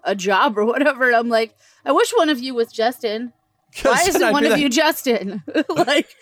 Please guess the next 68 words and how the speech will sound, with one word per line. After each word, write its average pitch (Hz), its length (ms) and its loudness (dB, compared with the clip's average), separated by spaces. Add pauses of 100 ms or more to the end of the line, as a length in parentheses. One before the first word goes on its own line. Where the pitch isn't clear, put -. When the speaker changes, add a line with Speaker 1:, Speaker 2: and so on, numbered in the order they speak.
(200)
Speaker 1:
'cause 277 200 0
you 269 100 0
would 277 140 0
be 262 160 0
all, 269 220 2
like, 254 220 0
giggly 269 480 2
and 247 100 0
like, 262 180 2
"We're 427 100 0
going 415 60 0 (540)
into - 60 -20
space," 587 340 -2
just 269 180 -8
like 302 240 0
me, 269 280 -6
and 233 120 0
it 220 80 -2
would 226 140 -2
be 240 140 -8
great. 247 380 -2 (360)
But 247 80 0
no, 269 160 2
Speaker 2:
Except 196 260 2
Speaker 1:
you're 220 80 4
Speaker 2:
it, 240 60 2
Speaker 1:
all 226 80 0
like 220 140 0
Speaker 2:
except 240 200 2
it 254 40 2
would 240 160 0
get 190 160 -2
dirty 151 360 0
at 165 160 -2
some 185 220 0
point. 156 480 0 (160)
It's, - 180 -4
it's, 214 220 -4 (180)
I, - 100 -4
Speaker 1:
But 453 100 2
that's 523 260 2
Speaker 2:
I, 440 80 2
Speaker 1:
the 494 100 2
beauty 403 140 2
of - 0 -
it. 508 240 4
It's 453 120 0
Speaker 2:
someone, 311 220 0
Speaker 1:
like, 381 140 0
I 415 60 2
can 440 100 0
Speaker 2:
someone 349 400 0
sent 440 240 2
me 453 60 2
Speaker 1:
imagine 381 100 0
Speaker 2:
the 240 80 0
Speaker 1:
what 214 80 -2
Speaker 2:
link 277 240 0
Speaker 1:
you 233 60 -2
Speaker 2:
the, 214 80 -2
someone 277 220 -2
sent 233 140 0
me 214 60 -10
the 190 140 -2
link 185 180 -2
the 185 140 0
other 165 180 0
day 147 240 0